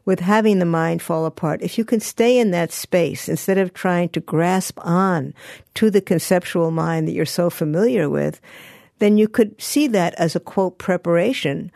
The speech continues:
for our physical death, but you could also see it as a preparation for tomorrow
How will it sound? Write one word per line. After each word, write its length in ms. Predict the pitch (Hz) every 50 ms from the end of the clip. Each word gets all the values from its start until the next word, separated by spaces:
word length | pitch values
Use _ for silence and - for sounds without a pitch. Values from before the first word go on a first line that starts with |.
| - - _
for 580 | _ - - 180 175 170 170 165 160 165 - _ _ _ _ _ _ _ _ -
our 200 | 175 165 165 160
physical 500 | - - - 226 220 233 - - 165 156
death, 280 | 151 - 147 151 175 -
but 200 | - 175 - -
you 80 | - 185
could 160 | 180 190 190
also 340 | 190 202 233 262 - - 185
see 260 | 175 - - 175 170
it 60 | 170
as 120 | 160 147 -
a 60 | 165
preparation 800 | - - 180 165 160 - 160 160 156 165 160 - - 147 147 143
for 360 | - - - 147 139 135 131
tomorrow 520 | - - 160 156 190 226 196 123 117 -